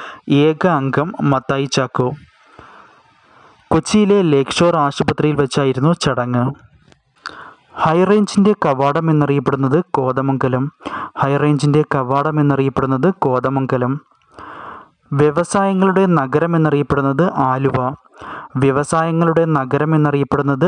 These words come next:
ആലുവ. പ്രാചീന കാലത്ത് ഋഷിനാഗകുളം എന്നറിയപ്പെട്ടിരുന്ന ജില്ലയാണ് എറണാകുളം. പ്രാചീന കാലത്ത് ഋഷിനാഗകുളം എന്നറിയപ്പെട്ടിരുന്ന ജില്ലയാണ് എറണാകുളം. കേരളത്തിൽ ഏറ്റവും കൂടുതൽ ക്രിസ്തുമത വിശ്വാസികളുള്ള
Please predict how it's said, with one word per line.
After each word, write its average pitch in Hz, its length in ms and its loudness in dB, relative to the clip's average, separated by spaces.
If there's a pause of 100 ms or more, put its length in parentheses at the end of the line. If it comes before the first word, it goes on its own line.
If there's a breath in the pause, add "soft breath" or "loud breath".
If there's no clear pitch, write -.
ആലുവ. 131 420 0 (1120 loud breath)
പ്രാചീന 170 500 0
കാലത്ത് 170 420 0 (200)
ഋഷിനാഗകുളം 165 960 0
എന്നറിയപ്പെട്ടിരുന്ന 139 720 2
ജില്ലയാണ് 135 680 0
എറണാകുളം. 131 640 0 (720 loud breath)
പ്രാചീന 143 560 0
കാലത്ത് 151 440 0 (160)
ഋഷിനാഗകുളം 156 880 0
എന്നറിയപ്പെട്ടിരുന്ന 139 840 0
ജില്ലയാണ് 131 640 0
എറണാകുളം. 127 640 -2 (1160 loud breath)
കേരളത്തിൽ 185 500 0
ഏറ്റവും 160 460 0
കൂടുതൽ 160 400 0
ക്രിസ്തുമത 170 640 -2
വിശ്വാസികളുള്ള 151 840 0